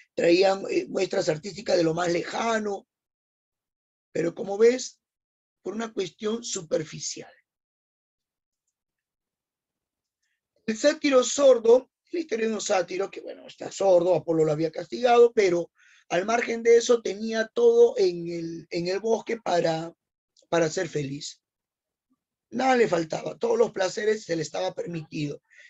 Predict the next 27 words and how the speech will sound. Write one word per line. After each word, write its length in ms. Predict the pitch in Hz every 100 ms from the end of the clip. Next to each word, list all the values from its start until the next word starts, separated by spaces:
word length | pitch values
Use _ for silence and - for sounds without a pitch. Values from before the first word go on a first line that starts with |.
| -
Tenía 360 | 170 180 214
a 180 | 214 175
las 280 | 160 147 147
ninfas, 560 | 208 269 165 - 156 139
¿no?, 160 | - _ _ _ -
para 220 | 156 151
su 140 | 160
deleite. 480 | 156 151 151 - -
Y 120 | -
un 120 | 302 320
día 220 | 311 285
llega 440 | 262 254 247 240
un 140 | 233 226
músico, 500 | 226 220 220 202 175
Orfeo, 640 | 160 156 208 185 185 - _ _ _ _ _ _ _
eh, 920 | - 156 151 147 147 147 147 156 170 -
a 120 | - -
pedirle 480 | 175 220 220 220
que 160 | 220 175
lo 140 | 165
deje 340 | 190 220 220 220
quedarse 440 | 180 208 - 165
en 80 | 151
su, 240 | - 151 -
en 140 | 147
su 180 | 131 175
bosque. 420 | - - - _